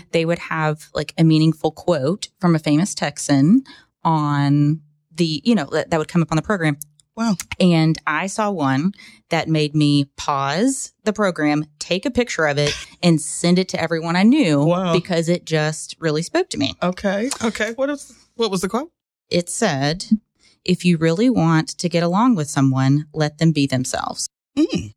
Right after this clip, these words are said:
Speaker 1: And this is from the patron saint of Texas, Mister Willie Nelson.
Speaker 2: <laughs>
Speaker 1: And so, <laughs> um, you know, I, I, I just, I, I want to get that on a canvas. I wanna put it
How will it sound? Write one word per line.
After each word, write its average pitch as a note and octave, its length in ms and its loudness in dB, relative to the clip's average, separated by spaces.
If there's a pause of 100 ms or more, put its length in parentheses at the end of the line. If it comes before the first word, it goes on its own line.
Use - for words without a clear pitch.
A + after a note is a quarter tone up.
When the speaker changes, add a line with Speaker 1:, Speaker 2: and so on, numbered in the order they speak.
(100)
Speaker 1:
And E3+ 120 2
this D#3+ 200 2
is E3+ 100 -2
from D#3 520 2
the D#3 80 -12
patron D#3 340 0
saint E3+ 180 2
of G3 60 -2
Texas, C#3 580 -2 (560)
Mister D3+ 260 -2
Willie C#3 200 2
Nelson. C#3+ 440 0
Speaker 2:
<laughs> G3+ 40 4 (480)
Speaker 1:
And A#3 240 0
so, B3 720 0 (920)
<laughs> - 0 -
um, F#3 500 -2
you F4 120 2
know, C4 200 0
I, - 280 -6 (120)
I, A3 200 -4 (180)
I G#3 80 2
just, G#3 640 -2
I, F#3 240 -6
I F3+ 100 -2
want F3 300 -2
to F#3 100 -10
get E3+ 220 -2
that D3+ 360 -2
on C#3+ 540 -2
a D#3 60 -10
canvas. B3 800 0
I F3 80 0
wanna D#3+ 280 4
put D#3+ 280 -2
it D#3 300 -2